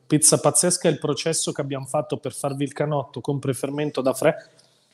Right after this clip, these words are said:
una classica procedura con prefermento, ma adattata bene, col peso del panetto giusto, con la cottura giusta, con tutto saggiamente, ehm, saggiamente calibrato,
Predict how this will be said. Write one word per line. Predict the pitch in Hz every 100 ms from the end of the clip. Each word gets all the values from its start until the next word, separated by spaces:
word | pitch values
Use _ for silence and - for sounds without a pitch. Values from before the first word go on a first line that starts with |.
| _ -
una | 339
classica | - 370 - 233 160
procedura | - 156 160 160 262
con | - 156
prefermento, | 151 143 143 151 220 160
ma | 143
adattata | 139 147 - 180 180
bene, | 165 180 262 190 143 143
col | - 151
peso | - 175 160
del | 165 156
panetto | 165 165 165 160
giusto, | 123 160 180 -
con | 143 147
la | 151
cottura | 156 - 165 156
giusta, | 123 147 170 - 139
con | - 156 160 - _ _ _ _ _
tutto | - 294 294 302
saggiamente, | 185 - - 170 131 147 165 185 202 165 - 147 139 135 -
ehm, | 156 147 135 127 131 - - _ _
saggiamente | - 160 - 190 160 208 262 285 - 214
calibrato, | 185 180 165 180 240 254 254 247 247